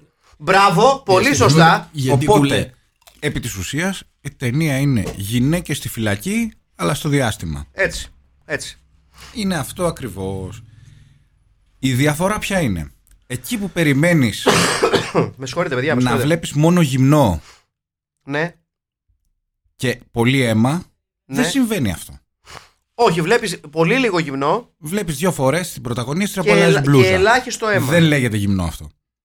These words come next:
Speaker 2: Και πολύ κωμωδία.
Speaker 3: Πάρα πολύ κωμωδία.
Speaker 1: Μμμ, μμμ.
Speaker 3: Ε, και πολύ ωραία φτιαγμένη κωμωδία, θα έλεγα. Δηλαδή, ναι, μεν το κοροϊδεύουμε λίγο, αλλά το σεβόμαστε, δεν κάνουμε πλάκα επί της ουσίας.
Speaker 1: Όχι.
Speaker 3: Δεν,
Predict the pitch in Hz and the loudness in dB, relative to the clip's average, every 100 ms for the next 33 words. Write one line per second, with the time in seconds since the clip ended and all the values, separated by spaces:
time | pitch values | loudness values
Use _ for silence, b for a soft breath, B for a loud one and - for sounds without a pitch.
0 | _ 113 113 131 139 165 160 156 175 95 | _ -10 -6 -2 0 0 0 0 -2 -8
1 | - _ _ _ _ 123 120 101 95 87 | -14 _ _ _ _ 0 0 0 -2 -6
2 | 85 85 92 107 156 - _ 131 175 202 | -8 -10 -8 -6 -8 -12 _ -12 -12 -14
3 | - 156 190 _ 110 107 104 104 101 90 | -20 -20 -20 _ -14 -10 -8 -8 -10 -12
4 | - _ _ _ 127 123 120 123 160 180 | -18 _ _ _ -12 -8 -4 -2 0 0
5 | 190 - 143 139 147 131 98 92 82 76 | -2 -4 -2 2 2 0 -4 -6 -8 -12
6 | 73 _ _ _ _ _ _ _ _ 107 | -14 _ _ _ _ _ _ _ _ -10
7 | 98 82 76 _ _ _ _ 107 110 120 | -8 -8 -12 _ _ _ _ -8 -6 -4
8 | 127 143 160 156 147 - 117 127 117 104 | -2 0 2 2 0 -6 -8 -2 -2 -2
9 | 113 123 147 190 190 b b b b _ | -4 -2 -4 -4 -10 b b b b _
10 | _ - 110 117 113 107 151 180 - - | _ -8 -4 -2 -2 0 -2 -2 -10 -10
11 | 120 120 120 117 113 117 110 - 107 123 | -4 -2 -2 -2 -4 -4 -6 -8 -4 -2
12 | 135 147 170 147 113 147 170 165 160 143 | 0 -2 -4 -6 -6 -2 2 4 4 2
13 | 123 110 101 90 - - 95 92 107 - | 0 -2 -6 -8 -12 -10 -8 -8 -10 -16
14 | _ _ 240 302 135 | _ _ 0 2 2